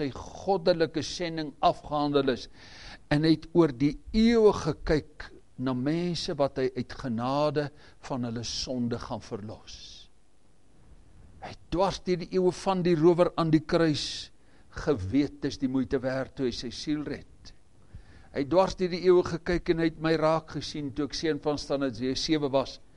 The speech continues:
toe ek my lewe vir Jesus kon gee. Hy het deur die eeue gekyk tot Januarie twintig twintig in hierdie kerkgebou en oor hierdie lig. Een siel wat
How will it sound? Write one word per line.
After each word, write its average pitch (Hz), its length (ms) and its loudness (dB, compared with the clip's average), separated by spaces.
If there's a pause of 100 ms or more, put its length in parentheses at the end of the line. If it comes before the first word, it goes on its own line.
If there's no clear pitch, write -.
(440)
toe 151 100 2
ek 139 140 -6
my 143 100 4
lewe 135 380 0
vir 127 160 -2
Jesus 110 500 -2
kon - 220 -10
gee. - 260 -14 (920)
Hy 135 160 0
het 120 80 -4
deur 147 180 0
die 156 120 -2 (100)
eeue 156 240 6
gekyk 143 480 -2 (100)
tot - 380 -2 (500)
Januarie 151 600 0
twintig 135 480 -4
twintig 123 420 -2 (380)
in 123 80 0
hierdie 147 260 2
kerkgebou 127 720 0
en 123 160 -2
oor 127 100 2
hierdie 131 300 2
lig. 104 260 -6 (1300)
Een 156 320 2
siel 107 340 -4 (800)
wat 131 180 -2